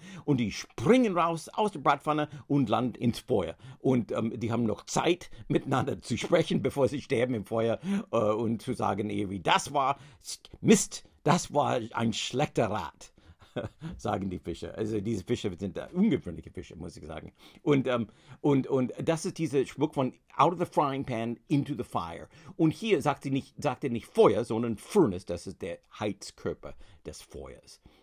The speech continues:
Ähm, äh, ja, und das nächste, ich glaube, dass, dass ich kenne das auf Deutsch nicht. Vielleicht habt ihr das gehört. Im, im Englischen ist es, ist es weit verbreitet, „from the frying pan into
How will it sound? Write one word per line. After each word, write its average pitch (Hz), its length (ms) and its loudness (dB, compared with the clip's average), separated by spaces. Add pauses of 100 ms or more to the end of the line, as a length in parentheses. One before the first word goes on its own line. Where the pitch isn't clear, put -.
(200)
Ähm, 92 560 -4 (480)
äh, 87 360 -6 (340)
ja, 101 240 -10
und 165 200 6
das 170 160 2
nächste, 196 280 0
ich 180 140 -2
glaube, 190 240 0
dass, - 200 -10
dass 156 300 -6
ich 202 280 -6
kenne 269 340 0
das - 340 -8
auf - 200 -6
Deutsch 80 340 -8
nicht. 98 200 -8
Vielleicht 131 400 -2
habt - 200 -10
ihr 208 140 -2
das 196 280 -6
gehört. - 440 -6 (340)
Im, 156 200 2
im 151 180 4
Englischen 214 480 0
ist 151 220 2
es, 139 220 -2 (260)
ist 135 180 0
es 101 240 -4
weit 190 220 4
verbreitet, 151 520 2
„from 107 180 -2
the 87 60 -4
frying 190 440 0
pan 190 320 -2
into 120 260 -4